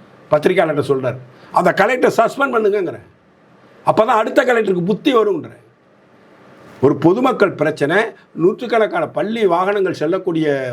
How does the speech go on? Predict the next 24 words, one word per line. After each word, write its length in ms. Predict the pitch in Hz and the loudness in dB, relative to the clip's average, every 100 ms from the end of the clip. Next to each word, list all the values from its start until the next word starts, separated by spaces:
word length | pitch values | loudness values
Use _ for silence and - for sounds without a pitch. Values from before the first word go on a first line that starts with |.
| 113 | -2
ஒரு 160 | 131 123 | -2 0
ரோடு, 300 | 156 165 180 214 - _ | 0 2 2 0 -4 _
மக்கள் 360 | - 127 240 240 | -6 -6 -2 0
வந்து 240 | 175 202 | 0 -4
பெரிய 280 | 220 170 208 | -2 0 0
அவதிக்குள்ளாகிறாங்க 840 | 156 214 214 202 185 160 156 147 143 | 0 -4 -4 -4 0 0 0 -2 -2
நூறு 220 | 147 139 | 0 0
வருஷமா. 380 | 135 131 143 180 220 - - | -2 -2 -2 0 -2 -6 -8
அப்படின்னா 280 | 147 165 240 | -2 0 0
அந்த 120 | 170 | -2
பிரச்சனை 400 | - 170 175 233 - | -4 -6 -2 -2 -2
தீர்க்கறதுக்கான 640 | 233 - 220 196 180 165 143 | -6 -2 -2 -2 -6 -6 0
முயற்சியை 440 | 190 226 208 156 | 0 0 -2 -4
மாநில 360 | 143 208 220 190 | -2 -2 0 0
அரசாங்கம் 380 | 156 151 147 | -2 -6 -6
எடுக்கணும், 340 | 139 160 190 220 - - | -6 -2 -2 -2 -8 -4
அங்க 180 | 147 156 | 0 0
இருக்கிற 280 | 190 214 - | 0 -2 -2
கலெக்டர் 440 | 165 226 220 190 | 0 0 2 0
எடுக்கணும். 380 | 139 135 185 220 - - | 0 -2 -2 -4 -8 -2
ரெண்டு 280 | 160 220 226 | -2 0 0
பேரும் 260 | 220 185 | 0 0
தூங்கி 280 | 127 185 190 | -2 -4 -4
விட்டு 380 | 135 127 214 | -6 0 -2